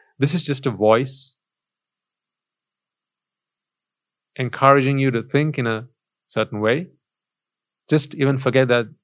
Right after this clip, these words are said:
Bhante is talking to you, 'cause then otherwise, you know, I'm the speaker and you're the listener. That again is a convention. So ignore all that. You just listen to the vo-, this voice and imagine that you are all by yourself.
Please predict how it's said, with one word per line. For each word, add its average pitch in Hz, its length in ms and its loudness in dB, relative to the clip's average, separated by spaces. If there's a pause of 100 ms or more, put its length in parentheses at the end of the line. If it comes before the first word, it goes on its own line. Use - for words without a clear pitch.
(300)
Bhante 131 300 -2
is 113 280 -4
talking 120 340 -4
to 127 120 -6
you, 135 180 -8 (200)
'cause 101 120 -6
then 117 200 4
otherwise, 113 460 2 (160)
you 127 80 -4
know, 113 60 -2
I'm 123 220 2
the 113 80 -4
speaker 127 340 -2
and 107 80 -4
you're 117 160 2
the 107 80 -2
listener. 131 460 -2 (200)
That 120 180 2
again 113 320 0
is 113 100 -4
a 117 40 -8
convention. 123 640 -6 (840)
So 135 400 4 (220)
ignore 151 380 4
all 143 200 8
that. 104 280 0 (220)
You 127 100 -6
just 160 260 -2 (160)
listen 139 260 0
to 135 160 0
the 113 140 -6
vo-, 123 280 0
this 117 160 -4
voice 101 560 0 (520)
and 123 440 0 (1800)
imagine 120 680 -2
that 113 220 -4
you 131 340 0
are 120 220 0
all 117 280 0
by 113 160 0
yourself. 110 600 -8